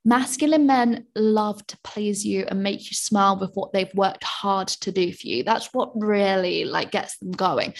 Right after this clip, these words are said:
When I took that opportunity away from them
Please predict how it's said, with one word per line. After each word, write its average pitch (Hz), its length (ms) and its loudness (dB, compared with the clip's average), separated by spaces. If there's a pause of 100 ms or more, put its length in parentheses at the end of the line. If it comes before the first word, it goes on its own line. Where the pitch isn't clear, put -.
(480)
When 226 280 8
I 294 120 6
took 285 300 0
that - 160 -2
opportunity 208 640 -2
away 208 300 2
from 190 320 -6
them - 580 0